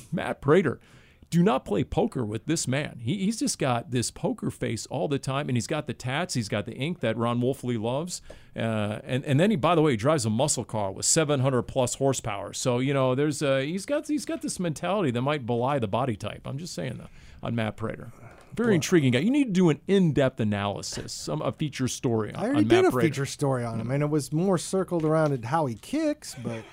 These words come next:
Speaker 1: <laughs> Once again, we're getting back to, you know what, you don't have a right to know a guy's personality. We
Speaker 2: Well,
Speaker 1: go,
Speaker 2: you have
Speaker 1: as
Speaker 2: a
Speaker 1: we
Speaker 2: right,
Speaker 1: come full
Speaker 2: but I,
Speaker 1: circle on
Speaker 2: I'm
Speaker 1: this
Speaker 2: just
Speaker 1: one, you know,
Speaker 2: saying,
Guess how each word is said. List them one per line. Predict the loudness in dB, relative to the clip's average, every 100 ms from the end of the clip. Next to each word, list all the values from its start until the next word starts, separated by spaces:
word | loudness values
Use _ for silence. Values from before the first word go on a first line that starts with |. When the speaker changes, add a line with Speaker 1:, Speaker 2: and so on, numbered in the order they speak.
| -20 -20 -20 -20 _
Speaker 1:
<laughs> | -20 -20 -20 -20 -20 -20 -8
Once | -6 2
again, | 6 6
we're | 6
getting | 4 4
back | 4 4
to, | 2
you |
know | 4
what, | 4
you | 6
don't | 8 8
have | 6
a | 6
right | 6 6 6
to | 4
know | 4
a | 4
guy's | 2 0
personality. | 2 2 2 2 0 -2 -2
We | 2 8
Speaker 2:
Well, |
Speaker 1:
go, |
Speaker 2:
you | 10 10
have | 8
Speaker 1:
as | 10
Speaker 2:
a |
Speaker 1:
we |
Speaker 2:
right, | 10 10
Speaker 1:
come | 12
full | 12 12
Speaker 2:
but |
I, | 10
Speaker 1:
circle | 10 10 8
on | 8
Speaker 2:
I'm | 8 8
Speaker 1:
this |
Speaker 2:
just | 8 8
Speaker 1:
one, |
you | 8
know, | 8
Speaker 2:
saying, | 10 8 4